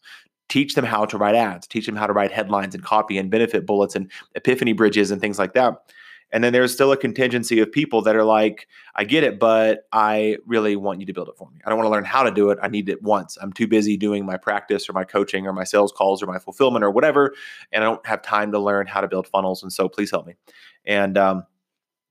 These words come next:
and so that, that's what I'm, that's what I've done. And again, back to you now. <laughs> I'm curious what that is for you. What service do you have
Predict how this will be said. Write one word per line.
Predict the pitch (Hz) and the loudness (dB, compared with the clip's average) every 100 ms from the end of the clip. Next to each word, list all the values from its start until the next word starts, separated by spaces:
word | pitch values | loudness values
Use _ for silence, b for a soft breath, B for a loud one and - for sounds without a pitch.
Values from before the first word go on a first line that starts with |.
| - 110 | -8 -4
and | 104 | -2
so | - 104 101 | 2 2 2
that, | 107 107 90 | 0 -2 -2
that's | 110 107 - | -2 -2 -4
what | 98 | -4
I'm, | 95 - | -4 -2
that's | 104 101 | -4 0
what | 101 | 0
I've | 98 92 | 0 0
done. | 95 90 _ _ B B B B - | -6 -6 _ _ B B B B -4
And | 113 110 110 107 110 113 | -2 0 0 -4 -6 -4
again, | 104 92 - _ - | -2 -4 -8 _ -4
back | 113 - | -4 -2
to | |
you | 110 | -2
now. | 95 90 | -2 -4
<laughs> | |
I'm | 101 80 | -8 -8
curious | - 120 98 90 - | 0 2 2 -2 -4
what | 107 107 | -2 0
that | 104 | 0
is | 101 95 | 0 -4
for | - | -6
you. | 98 92 92 _ B B B - | -6 -6 -10 _ B B B 0
What | 113 120 - - | 4 4 0 -4
service | - 120 104 - | 2 4 2 0
do | 107 | -4
you | |
have | 107 104 98 92 | -2 -4 -4 -8